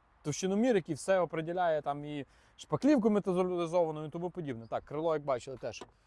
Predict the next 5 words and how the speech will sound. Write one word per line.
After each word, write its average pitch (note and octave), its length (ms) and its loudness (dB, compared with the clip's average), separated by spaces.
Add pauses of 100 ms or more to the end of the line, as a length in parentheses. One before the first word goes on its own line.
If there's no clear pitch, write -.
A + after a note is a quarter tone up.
(240)
оригінал, D#3 500 -2
сто - 240 -8
сім, G3+ 320 -6 (1160)
сто - 260 -12
сім, G3+ 360 -6